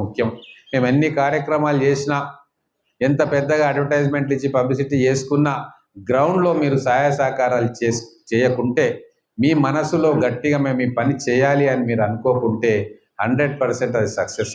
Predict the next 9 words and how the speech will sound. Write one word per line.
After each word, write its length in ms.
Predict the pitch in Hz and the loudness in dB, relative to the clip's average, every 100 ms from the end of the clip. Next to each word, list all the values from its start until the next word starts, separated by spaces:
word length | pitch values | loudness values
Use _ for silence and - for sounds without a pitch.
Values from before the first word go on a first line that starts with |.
| - | -2
కాదు. 240 | 107 110 113 - _ _ _ - | 0 0 -2 -10 _ _ _ -2
కాబట్టే 400 | 113 135 127 147 147 - _ - | 0 0 0 -2 -2 -10 _ -4
మీ 80 | 110 110 | -2 0
అందరినీ 380 | 131 160 160 151 | 2 2 0 0
కూడా 140 | 143 135 117 | 2 0 0
మరొకసారి 500 | 117 127 135 127 117 107 | 0 0 -2 0 0 -2
రిక్వెస్ట్ 340 | - 120 117 113 | -2 0 0 0
చేస్తా 240 | 107 - 117 | -2 0 2
ఉన్నాం. 220 | 117 127 | 2 0